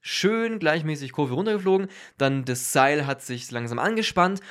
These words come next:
und die letzten paar Meter, wo das Seil sich komplett angespannt hat, also wirklich, äh, mehr ging nicht, da war ich dann im Wasser. Und zwar nicht nur irgendwie mit der Kopfspitze, sondern ich war bis zur Mitte des Körpers komplett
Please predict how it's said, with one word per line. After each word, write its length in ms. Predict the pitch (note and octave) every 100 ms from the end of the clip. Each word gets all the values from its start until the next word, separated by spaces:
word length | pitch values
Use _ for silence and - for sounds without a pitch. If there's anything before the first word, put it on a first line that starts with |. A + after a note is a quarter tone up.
| -
und 200 | - F#3+
die 40 | A3+
letzten 520 | B3+ C4+ - - A#3+
paar 240 | - F3+
Meter, 580 | F3+ F3 F#3+ - B2 F#3 - - -
wo 100 | D3+
das 180 | D#3+ -
Seil 300 | D3+ F#3+ G3
sich 240 | F3 -
komplett 500 | - A3 F#3+ B3 B3
angespannt 560 | A2+ A2 A2 - A2+ D#3
hat, 100 | -
also 180 | B2+
wirklich, 340 | D#3 E3+ E3 A#3+
äh, 140 | A3
mehr 200 | D#3+ F3
ging 200 | F3+ F#3+
nicht, 260 | C3+ F3+ - - - - -
da 240 | D3+ G#3
war 160 | E3 E3+
ich 140 | G#3
dann 280 | - G#3 B3+ - _ _ _ _ _ -
im 180 | C3
Wasser. 300 | B2+ C3+ - - _ _ _ _ _ _ -
Und 120 | C3
zwar 140 | C3+
nicht 200 | C3 D#3
nur 320 | D3+ C#3 B2+ A#2
irgendwie 320 | C#3+ C3 B2+
mit 140 | A#2+
der 60 | A2
Kopfspitze, 520 | - - - A3 A3
sondern 240 | F3 D3+
ich 100 | C#3+
war 120 | D3+ D3+
bis 460 | C3+ C#4 - - - - _
zur 240 | - F3+
Mitte 400 | E3 E3+ D4 D4+
des 240 | C4+ G3+ -
Körpers 560 | - F3+ A#3 F3 E3+
komplett 560 | - F#3 F#3+ C#3 D#3+ -